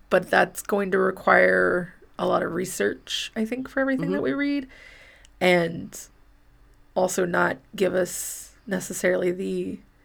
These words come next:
Speaker 1: levity that we <laughs> sometimes need. So, but something
Speaker 2: Yeah.
Speaker 1: worth discussing, I guess.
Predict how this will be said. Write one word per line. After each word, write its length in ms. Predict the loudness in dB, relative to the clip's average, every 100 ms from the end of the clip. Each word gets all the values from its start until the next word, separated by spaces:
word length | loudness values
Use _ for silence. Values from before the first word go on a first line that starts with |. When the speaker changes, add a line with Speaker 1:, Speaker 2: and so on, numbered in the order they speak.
| _ _ _ _ _ _ _ -18 -4
Speaker 1:
levity 520 | 2 4 4 4 4
that 140 | 4
we 80 | 2
<laughs> 120 | 6
sometimes 500 | 6 8 6 6 2
need. 260 | -4 -4 -6
So, 200 | -8 -8
but 200 | -6 -6
something 300 | -4 -2 -2
Speaker 2:
Yeah. 60 | 0
Speaker 1:
worth 260 | -2 -6
discussing, 480 | -10 -8 -8 -8 -10
I 80 | -8
guess. 560 | -8 -8 -10 -20 -20